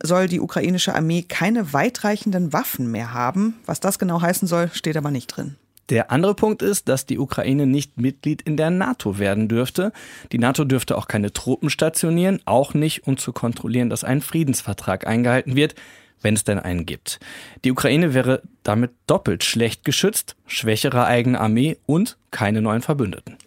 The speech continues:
Speaker 1: Allerdings dürfte das Land immerhin E-U-Mitglied werden. Da wissen wir allerdings auch von anderen Ländern, die diesen Prozess schon durchgegangen sind, das kann ja sehr lange dauern.
Speaker 2: Hm.
Speaker 1: Und bisher erfüllt die Ukraine auch die Bedingungen noch gar nicht, die es für einen E-U-Beitritt braucht.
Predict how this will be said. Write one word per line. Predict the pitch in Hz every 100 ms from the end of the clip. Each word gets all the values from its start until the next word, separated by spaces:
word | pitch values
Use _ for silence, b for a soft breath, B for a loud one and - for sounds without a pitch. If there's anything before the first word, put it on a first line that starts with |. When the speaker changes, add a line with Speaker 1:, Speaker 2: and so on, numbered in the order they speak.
| _
Speaker 1:
Allerdings | 170 208 262 254 262 254
dürfte | - 202 226 214
das | 190 -
Land | 180 196
immerhin | - 220 220 208
E-U-Mitglied | 196 180 226 330 185 151 - 147 143 -
werden. | 135 151 202 240
Da | 220 156 170
wissen | 190 180
wir | 160
allerdings | - 165 151 -
auch | - 190
von | - 156 151
anderen | 214 233
Ländern, | 202 202 202
die | 185
diesen | 185 185
Prozess | 185 190 - 190
schon | 226 180
durchgegangen | 190 - 175 180 180
sind, | 180 170
das | 156
kann | - 180
ja | 175
sehr | 143 131 190 202
lange | 175 160
dauern. | 135 135 151 214 254 -
Speaker 2:
Hm. | 120 110 107
Speaker 1:
Und | - 196 -
bisher | 175 254 269 233
erfüllt | 190 - 220
die | 214
Ukraine | - - 190 208 208
auch | 135
die | 160
Bedingungen | 180 170 180 294 190 135
noch | 123 -
gar | 139 139
nicht, | 165 -
die | 170
es | 156
für | -
einen | - 151
E-U-Beitritt | - 160 143 135 - 175
braucht. | - - 110 - -